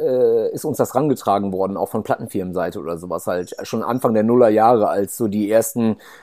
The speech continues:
äh, deutschen Bands neben den Hosen und den Ärzten auf einmal riesengroß waren, als dann Seed oder Peter Fox oder, äh, Wir sind Helden, you name it. Also als, als das halt irgendwie groß wurde,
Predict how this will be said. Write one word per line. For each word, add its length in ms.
äh, 240
deutschen 460
Bands 500
neben 320
den 160
Hosen 260
und 120
den 140
Ärzten 280
auf 120
einmal 300
riesengroß 600
waren, 160
als 180
dann 160
Seed 500
oder 180
Peter 240
Fox 420
oder, 500
äh, 60
Wir 160
sind 240
Helden, 1000
you 200
name 300
it. 120
Also 220
als, 220
als 220
das 200
halt 180
irgendwie 240
groß 360
wurde, 400